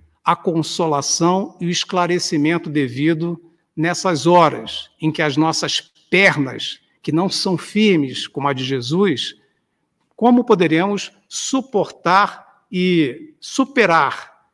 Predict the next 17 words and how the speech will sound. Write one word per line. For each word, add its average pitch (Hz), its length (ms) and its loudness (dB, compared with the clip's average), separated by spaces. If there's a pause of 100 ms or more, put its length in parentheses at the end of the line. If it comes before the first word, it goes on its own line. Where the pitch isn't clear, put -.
(260)
essa 151 720 -2 (680)
difícil 156 880 -2 (140)
situação 165 600 -2
que 160 100 -4
muitas 170 320 2
vezes 156 220 0
nós 156 180 2
nos 175 160 -2
colocamos, 156 640 0
de 131 120 -2
imaginar 170 1000 2 (360)
que 196 120 0
podemos 165 600 2
conduzir 185 680 2
as 147 160 -2
nossas 147 380 -2
vidas 180 600 0